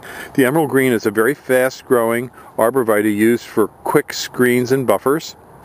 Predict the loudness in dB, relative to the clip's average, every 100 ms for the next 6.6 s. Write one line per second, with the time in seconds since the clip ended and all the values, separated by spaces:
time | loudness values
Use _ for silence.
0 | -16 -14 -14 -14 -2 0 4 2 4 4
1 | 4 2 2 2 0 -2 -2 -4 -2 -2
2 | -2 -2 0 0 0 0 0 0 -2 -10
3 | -18 -20 -20 -20 -20 -20 -20 -20 -18 -16
4 | -16 -8 0 2 2 0 0 0 0 0
5 | 0 -2 -2 0 2 0 -4 0 2 4
6 | 2 0 -4 -4 -10